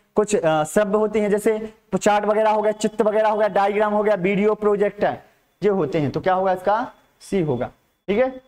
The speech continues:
और ये है आज का last question। ठीक है, और ये है आपका last question। आज ये video आपको थोड़ा late मिलेगा, लेकिन कल से आपको एक बजे से बाल विकास का,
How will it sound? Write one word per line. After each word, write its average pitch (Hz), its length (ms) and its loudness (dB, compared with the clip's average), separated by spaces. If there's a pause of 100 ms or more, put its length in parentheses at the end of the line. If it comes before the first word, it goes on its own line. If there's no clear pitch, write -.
और 180 120 2
ये 220 80 0
है 220 60 0
आज 220 220 0
का 240 120 0
last 202 380 0
question। 139 360 -2 (500)
ठीक 208 140 0
है, 262 360 -2 (520)
और 214 120 -6
ये 196 180 0
है 220 60 2
आपका 233 460 0 (180)
last 180 320 0
question। 147 320 -4 (240)
आज 226 260 2
ये 247 60 2
video 240 300 0
आपको 247 220 0
थोड़ा 254 240 0
late 226 260 0
मिलेगा, 196 280 0
लेकिन 226 280 0
कल 233 220 2
से 247 140 -2
आपको 226 260 0
एक 220 220 0
बजे 214 200 2
से 240 140 0
बाल 170 240 0
विकास 190 320 -2
का, 196 240 -2